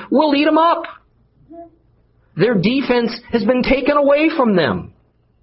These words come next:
Adonai is with us. Don't be afraid of them." But just as the whole community were saying they should be stoned to death, the glory of Adonai appeared in the front of the tent of meeting to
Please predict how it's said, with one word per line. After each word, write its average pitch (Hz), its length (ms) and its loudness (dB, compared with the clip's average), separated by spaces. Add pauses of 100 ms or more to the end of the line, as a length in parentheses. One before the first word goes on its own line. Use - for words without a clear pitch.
(180)
Adonai 190 960 0 (160)
is 196 140 0
with 214 160 0
us. - 440 -4 (440)
Don't 392 160 0
be 370 100 4
afraid 117 380 0
of 117 100 0
them." 247 220 -2 (600)
But - 100 -2
just 214 200 -2
as 165 80 -4
the 165 120 2
whole 285 400 2
community 330 580 2
were 143 160 2
saying 170 560 -2 (380)
they 175 100 0
should 160 240 -2
be 151 140 0
stoned 262 640 0
to 139 100 2
death, 85 320 -2 (680)
the 107 100 -4
glory 135 400 0
of 151 60 0
Adonai 147 580 0
appeared 139 580 -2
in 104 80 -2
the 101 80 0
front 120 240 -2
of 113 60 -2
the 104 80 -4
tent 127 300 -4
of 95 100 -6
meeting 131 340 -2
to 120 140 -4